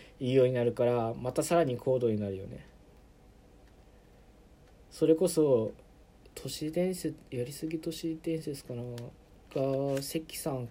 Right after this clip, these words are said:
かな？言ってたようにさ、なんかエーアイが人を選別するとかもさ、あながち嘘じゃなくなってきてるのもあるよね。うん。もう、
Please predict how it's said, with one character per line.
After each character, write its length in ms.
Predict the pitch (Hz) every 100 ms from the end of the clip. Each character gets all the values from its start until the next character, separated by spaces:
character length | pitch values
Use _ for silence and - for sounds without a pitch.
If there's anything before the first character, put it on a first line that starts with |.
| - - -
か 100 | 117
な？ 160 | 175 208 - - - -
言 100 | 156
っ 40 | 143
て 100 | 156
た 120 | 139
よ 160 | 135 127
う 40 |
に 100 | 117
さ、 340 | 123 123 110 - - - - - -
な 80 |
ん 20 | 135
か 140 | 113
エ 200 | 131 143
ー 40 |
ア 60 | 165
イ 80 | 139
が 80 | 127
人 240 | - 151
を 60 | 143
選 380 | - - 139 147
別 200 | 139 -
す 120 | 156
る 120 | 139
と 80 | 139
か 120 | 123
も 120 | 110
さ、 220 | 104 110 104 - 123
あ 60 |
な 120 | 123
が 100 | 151
ち 400 | 160 170 165 165 - - - - - - - - - - - -
嘘 260 | 139 190
じ 80 | 131
ゃ 40 |
な 100 | 113
く 100 | 110
な 100 | 123
っ 20 | 123
て 180 | -
き 80 | 135
て 80 | -
る 240 | 120 104 - - -
の 160 | 120
も 100 | 104
あ 60 | 104
る 80 | 98
よ 80 | 92
ね。 220 | 110 139 - - - - - - - 113 104 113 139 - - - - - - - - - - - - - - - - - - - 127
う 60 |
ん。 260 | 113 107
も 20 |
う、 40 | 104